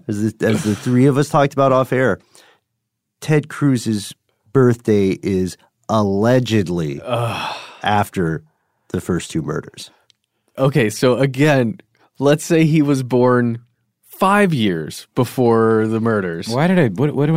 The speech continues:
Speaker 3: what did I do? What did
Speaker 2: He's
Speaker 3: I do?
Speaker 2: a five-year-old killing a cab driver named Paul Stein?
Speaker 3: Like I said,
Speaker 2: With a pistol?
Speaker 3: Murders of the Rue Morgue style, he was taught as a baby. You could teach a baby to kill.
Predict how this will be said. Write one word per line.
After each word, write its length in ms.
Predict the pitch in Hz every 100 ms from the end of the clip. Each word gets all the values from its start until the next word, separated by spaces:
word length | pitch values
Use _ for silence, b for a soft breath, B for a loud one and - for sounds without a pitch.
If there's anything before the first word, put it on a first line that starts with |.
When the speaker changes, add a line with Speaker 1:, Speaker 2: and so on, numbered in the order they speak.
| 113
Speaker 3:
what 160 | 147
did 80 | 151
I 40 | 101
do? 300 | 85 92 76 71
What 120 | 143
did 80 | 170
Speaker 2:
He's 180 | 175
Speaker 3:
I 80 | 185
do? 60 | 170
Speaker 2:
a 40 |
five-year-old 1040 | 151 147 160 214 214 240 240 240 262 240 -
killing 640 | - - 202 220 240 240
a 120 | 196 160 -
cab 320 | - 180 185 196
driver 400 | 202 202 214 226
named 200 | 170 139
Paul 220 | 175 165
Stein? 380 | - 170 175 143
Speaker 3:
Like 220 | 170 180
I 100 | 185
said, 400 | 175 - 208 147
Speaker 2:
With 120 | 165 156
a 60 |
pistol? 420 | - - 185 135
Speaker 3:
Murders 340 | 151 170 175 160
of 160 | 175
the 80 | 151
Rue 220 | 151 170
Morgue 340 | 170 165 196 175
style, 400 | - 113 107 117
he 120 | 139
was 180 | 139 127
taught 440 | - 185 180 135 -
as 140 | 127 127
a 60 |
baby. 400 | 123 156 180 135
You 120 | 117
could 120 | - 202
teach 220 | 214 -
a 60 | 147
baby 340 | 127 117 110
to 60 | 104
kill. 420 | - 110 113 165